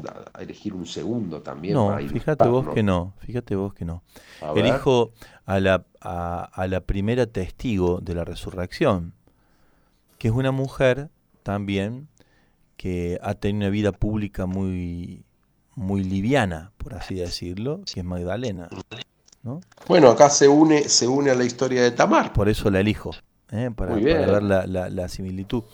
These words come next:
Speaker 2: Ella es la apóstol de los apóstoles. Es,
Speaker 1: Ajá.
Speaker 2: es la, eh, apóstol es testigo, significa, ¿no?
Speaker 1: Sí.
Speaker 2: Apóstolos, el, el que testimonia.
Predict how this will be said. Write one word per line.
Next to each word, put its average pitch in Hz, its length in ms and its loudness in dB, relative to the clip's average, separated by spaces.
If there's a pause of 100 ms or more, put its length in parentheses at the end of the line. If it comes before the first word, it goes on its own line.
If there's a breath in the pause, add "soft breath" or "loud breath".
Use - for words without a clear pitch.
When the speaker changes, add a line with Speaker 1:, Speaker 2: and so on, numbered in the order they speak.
(440 loud breath)
Speaker 2:
Ella 123 300 2
es 131 300 -2
la 101 280 2
apóstol 143 960 -2 (160)
de 101 120 -10
los 87 280 -10
apóstoles. - 920 -6 (680 soft breath)
Es, 113 220 0
Speaker 1:
Ajá. 127 180 -8 (360 loud breath)
Speaker 2:
es 113 140 -2
la, 107 180 2 (200)
eh, 104 240 -14
apóstol 104 500 0
es 104 240 0
testigo, 107 540 -2
significa, 90 640 -12
¿no? 156 220 -10 (520 soft breath)
Speaker 1:
Sí. - 60 -12 (120)
Speaker 2:
Apóstolos, 101 460 -2
el, 98 280 -8
el 101 240 -8
que 95 140 -12
testimonia. 107 880 -4